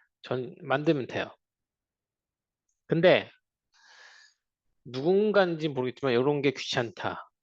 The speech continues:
모양이 이쁘지 않다, 뭐 이렇게 매번 이렇게 만드는 게 힘들다, 그다음에 뭐 확장성이 떨어진다,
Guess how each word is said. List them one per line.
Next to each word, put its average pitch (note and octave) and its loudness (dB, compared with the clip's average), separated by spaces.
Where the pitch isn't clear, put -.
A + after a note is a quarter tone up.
모양이 D3+ 2
이쁘지 B2+ -4
않다, - -8
뭐 A#2 -4
이렇게 C#3 0
매번 C#3+ 4
이렇게 C3 0
만드는 A#2+ 0
게 D3+ -2
힘들다, - -2
그다음에 B2 0
뭐 G#2+ -2
확장성이 F3+ 0
떨어진다, D3 0